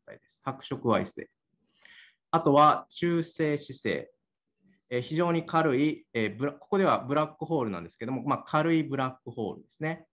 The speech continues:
またマグネターと呼ばれるような中性子星の中でも特別に強力な磁場を持ったような特殊な天体、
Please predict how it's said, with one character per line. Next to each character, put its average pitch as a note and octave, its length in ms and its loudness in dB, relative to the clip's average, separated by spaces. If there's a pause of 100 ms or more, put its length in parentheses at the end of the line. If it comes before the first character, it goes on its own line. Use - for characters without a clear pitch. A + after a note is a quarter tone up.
(720)
ま C3+ 120 -6
た D#3 120 2
マ C3+ 220 4
グ F3+ 100 2
ネ F#3 160 4
タ F3 300 2
ー E3 60 -2
と D#3+ 100 0
呼 D#3 100 0
ば D3 140 2
れ D3 100 0
る C#3+ 80 -2
よ C3+ 200 0
う G#2 40 -2
な A#2+ 380 -2 (260)
中 F3+ 300 -2
性 F3 260 -6
子 E3 60 -10
星 E3+ 180 -6
の E3 80 -4
中 D#3 220 -2
で B2+ 80 -2
も C3+ 140 0
特 - 260 -8
別 F3+ 240 -2
に E3 400 -2
強 D#3+ 240 0
力 D3+ 180 -4
な D#3+ 200 0
磁 B2+ 120 -10
場 C3+ 160 4
を C3+ 60 2
持 C3 160 0
っ C3 100 -18
た A2 80 -4
よ G2+ 140 -4
う - 20 -8
な B2+ 340 -2
特 D3+ 180 -14
殊 D3+ 120 -10
な C3 120 -4
天 A#2 280 -4
体、 F2+ 300 -4